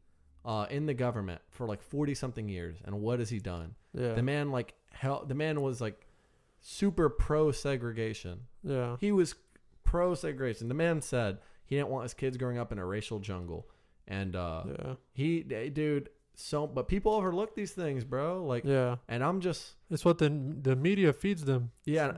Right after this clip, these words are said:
Speaker 1: to me, the biggest thing is, like, when someone, to me, the biggest thing, uh, is, like, when someone is, uh,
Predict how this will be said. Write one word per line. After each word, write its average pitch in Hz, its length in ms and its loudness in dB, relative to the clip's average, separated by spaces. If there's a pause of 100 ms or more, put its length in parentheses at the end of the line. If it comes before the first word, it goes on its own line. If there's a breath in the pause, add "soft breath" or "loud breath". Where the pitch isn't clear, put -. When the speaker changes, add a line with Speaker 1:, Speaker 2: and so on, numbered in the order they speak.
Speaker 1:
to - 120 0
me, 170 300 2
the 165 120 2
biggest 139 360 0
thing 139 200 -2
is, 123 140 -2
like, 107 180 -2
when 104 220 -2
someone, 143 680 -2 (1040)
to 127 120 0
me, 160 400 0 (360)
the 117 160 -4
biggest 139 480 0
thing, 127 400 -2 (120)
uh, 98 320 -2
is, 107 240 -6
like, 107 180 -4
when 107 160 -2
someone 117 560 -2
is, 95 220 -4
uh, 78 340 -4